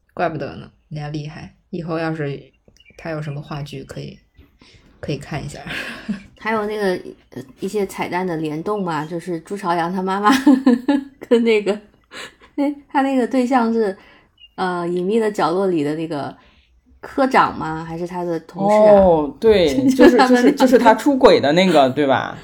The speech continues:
Speaker 2: 呃，
Speaker 3: 对。
Speaker 2: 反正就是，<laughs> 就是有一些梦幻的联动也很好笑。哎，我觉得现在我们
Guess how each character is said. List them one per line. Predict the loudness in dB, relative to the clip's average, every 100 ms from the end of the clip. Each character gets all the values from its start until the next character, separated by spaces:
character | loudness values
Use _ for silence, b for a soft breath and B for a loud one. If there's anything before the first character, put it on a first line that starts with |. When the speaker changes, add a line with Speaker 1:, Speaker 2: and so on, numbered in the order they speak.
| -8
Speaker 2:
呃， | -2 -2 -2 -2
Speaker 3:
对。 | 0 2 0 -6 -16 _ _ _ _ _ _ -12 2
Speaker 2:
反 | 4
正 | 6
就 | 6
是， | 6 2 -2 -18
<laughs> | _ -4
就 | 2
是 | 4 4 2 -2
有 | -4 -2
一 | 0
些 | 2 2
梦 | 0 2 2
幻 | 2 0
的 |
联 | -2 -2 -2
动 | -2 -4
也 |
很 | -6 -8
好 | -8 -10
笑。 | -12 -16 -16 -20 -20 _
哎， | -6 -2 -2
我 | -2
觉 | 0
得 | 2 2
现 | 2
在 | 2
我 | 2
们 | 0 -4 -4 -6